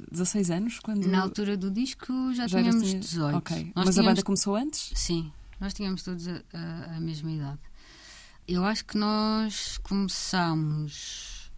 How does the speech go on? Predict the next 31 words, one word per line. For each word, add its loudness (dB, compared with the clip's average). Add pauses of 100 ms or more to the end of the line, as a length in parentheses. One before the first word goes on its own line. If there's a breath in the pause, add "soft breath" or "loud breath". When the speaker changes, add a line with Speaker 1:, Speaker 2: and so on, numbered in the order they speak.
(160)
Speaker 2:
eu, 2
o 2
Nuno 2
e 2
a 0
Joana, 0 (680 loud breath)
por -2
volta 0
ali -2
dos, -4
eu 6
e 6
o 6
Nuno, 6
eu -2
tinha -2
doze -2
anos, 0
lembro -2
perfeitamente. -4 (120)
Speaker 1:
<laughs> -8 (120)
Speaker 2:
Ah, 0
Speaker 1:
Eram 4
amigos 2
da -4
Speaker 2:
sim, 6
Speaker 1:
escola? 2
Speaker 2:
eh, -4
eh, 0
éramos 4
vizinhos, -4